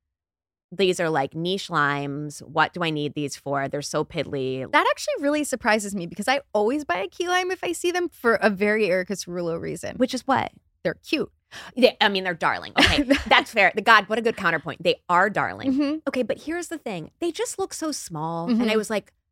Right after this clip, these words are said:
Speaker 1: I'm already, when I cut up open normal limes, you still sometimes have to cut open four to get juice out of them.
Speaker 2: Counterpoint again.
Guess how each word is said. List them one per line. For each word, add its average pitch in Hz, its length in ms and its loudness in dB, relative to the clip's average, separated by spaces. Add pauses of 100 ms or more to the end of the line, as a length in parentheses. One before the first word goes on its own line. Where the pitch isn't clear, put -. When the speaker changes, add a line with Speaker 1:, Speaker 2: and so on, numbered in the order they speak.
(180)
Speaker 1:
I'm 269 140 2
already, 285 340 2
when 247 140 -4
I 240 80 -2
cut 233 200 -4
up 254 120 -2 (100)
open 196 260 0
normal 147 280 -2
limes, 139 420 -4
you 180 60 -8
still 240 260 -4
sometimes 220 260 -6
have 170 100 -8
to - 40 -10
cut 170 140 0
open 147 180 -2
four 139 360 -2
to 139 80 -6
get 131 140 -6
juice 113 220 -6
out 131 200 0
of 147 80 -8
them. 131 340 -6 (540)
Speaker 2:
Counterpoint 175 640 -6
again. 233 500 2